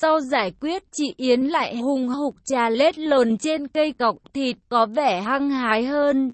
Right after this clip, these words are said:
tôi đụ chị mãi không xuất tinh. Có lẽ tại quá quen lồn chị nên giữ được, chị bảo thét lại sóc, sóc thét lại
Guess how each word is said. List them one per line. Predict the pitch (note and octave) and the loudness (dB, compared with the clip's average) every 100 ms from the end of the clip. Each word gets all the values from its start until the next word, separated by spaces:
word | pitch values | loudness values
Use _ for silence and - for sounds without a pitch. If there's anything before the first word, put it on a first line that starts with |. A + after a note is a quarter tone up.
| - | -2
tôi | D#4 | -2
đụ | C4 C4 B3 | 0 -2 -4
chị | - A#3 G3+ | -6 -6 -2
mãi | A3 A#3+ B3 | 0 0 0
không | - E4+ D4+ - | -4 -2 -2 -4
xuất | G4 _ | -6 _
tinh. | - D4 C#4 C4+ B3+ _ _ _ - | -4 -2 0 -2 -6 _ _ _ 0
Có | B3 A#3 | 2 2
lẽ | C4 A#3+ A#3 | 2 0 0
tại | - A#3 C#3 - | 0 0 0 0
quá | C4+ B3+ - | 2 2 2
quen | F4 D#4+ | 0 0
lồn | D4 D4 B3+ A3 | 2 4 2 2
chị | - C4 | -4 -6
nên | A#3 D4+ D#4+ | -2 -2 -2
giữ | C#4 B3+ G#3+ | -4 -4 -4
được, | A#3+ B3+ A3+ - - | 0 4 2 0 -6
chị | D#4 C4 | -6 -4
bảo | B3+ C#4+ A3 | 0 2 0
thét | C#4 F4+ G4+ | -2 -6 -6
lại | G#4 A#3+ G3+ | -2 -2 -2
sóc, | - F4 F#4+ | -2 0 0
sóc | _ - F#4+ - | _ -6 -6 -4
thét | F4+ G#4 | -6 -4
lại | E4+ C#4+ | -2 -2